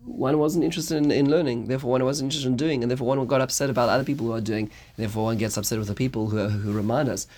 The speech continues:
of what our tradition is. And then finally, moneas acherim. Then you stop saying, you say, "You know, in my house, this is not the way it's gonna be done. You, you, you, this is not the <laughs> way you do things.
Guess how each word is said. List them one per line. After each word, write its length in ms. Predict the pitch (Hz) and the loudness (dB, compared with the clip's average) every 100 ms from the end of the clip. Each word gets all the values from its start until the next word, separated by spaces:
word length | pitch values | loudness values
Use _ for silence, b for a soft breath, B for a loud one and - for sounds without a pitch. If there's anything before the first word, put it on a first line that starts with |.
| B 113 | B -4
of 80 | |
what 100 | 117 | 0
our 60 | 107 | 0
tradition 400 | 104 123 131 110 | 0 -2 -2 -2
is. 240 | 82 82 B B B | -4 -6 B B B
And 80 | 107 | 0
then 100 | 113 | 0
finally, 360 | 120 143 143 120 | 2 2 4 2
moneas 500 | 117 127 143 135 147 | 2 2 0 -2 -4
acherim. 340 | 160 123 98 b b | -2 -4 -6 b b
Then 100 | 143 | -2
you 40 | 165 | 0
stop 240 | 165 135 | 0 -2
saying, 220 | - 110 | -2 -2
you 60 | 107 | -2
say, 120 | 113 | -2
"You 80 | 113 | 0
know, 120 | 113 | 0
in 120 | 107 | 0
my 160 | 117 127 | 0 0
house, 240 | 117 104 | 0 -4
this 120 | 110 | -4
is 40 | 101 | -2
not 120 | 98 | -2
the 40 | |
way 60 | 95 | -4
it's 100 | 92 | -4
gonna 140 | 92 | -6
be 60 | 87 | -6
done. 200 | 82 - B B B | -6 -10 B B B
You, 140 | 127 | 2
you, 240 | 139 127 139 | 2 2 0
you, 260 | 117 143 | 0 0
this 240 | - 151 151 | 0 -2 0
is 80 | 151 | 0
not 160 | 156 | 0
the 120 | 110 | -2
<laughs> 60 | - | -2
way 80 | 113 | 0
you 220 | 104 107 | 2 0
do 140 | 107 | -2
things. 300 | 107 101 110 | -4 -4 -6